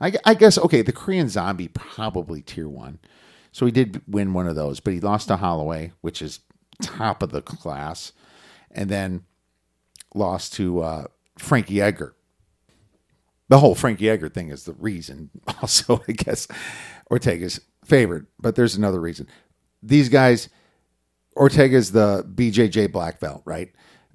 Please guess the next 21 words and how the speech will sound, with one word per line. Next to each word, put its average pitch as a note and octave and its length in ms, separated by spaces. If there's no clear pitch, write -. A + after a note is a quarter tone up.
Uh, F#2+ 260
he's, G#2+ 760
can A2+ 160
do G#2+ 120
the G2 100
mat, G#2 340
he A2 160
can G2+ 220
do, G2 460
great C3+ 300
stand-up E2+ 480
fighter, D2 240
great C3 280
striker A#2 480
as F#2 120
well, G#2 240
but F#2+ 320
Yair G#2+ 380
Rodriguez G2 880
is, G2+ 440
uh, F#2+ 140